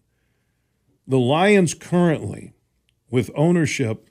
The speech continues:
with Holmes' front office, and with the coaching staff, have one of the best decision-making franchises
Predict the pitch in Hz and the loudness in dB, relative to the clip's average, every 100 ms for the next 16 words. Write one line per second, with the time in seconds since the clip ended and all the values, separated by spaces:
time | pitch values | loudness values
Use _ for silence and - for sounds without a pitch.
0 | _ _ _ _ 123 107 151 165 170 - | _ _ _ _ -4 -2 -2 -2 -2 -2
1 | 160 143 139 135 117 101 - 123 120 117 | -2 0 -2 -4 -6 -8 -6 -4 -4 -4
2 | 160 160 156 123 - 123 101 95 - _ | -4 -4 -4 -6 -6 -8 -8 -10 -16 _
3 | _ _ _ _ _ 151 147 123 151 147 | _ _ _ _ _ -2 -2 0 0 0
4 | 131 110 127 156 165 - 160 - 160 143 | 0 -2 -2 0 -2 -4 -2 0 0 0
5 | 156 151 139 139 160 147 - 156 156 135 | 0 0 -2 -4 -6 -6 -6 -4 -4 -2
6 | 143 117 104 107 104 - | -2 0 -2 -2 -4 -4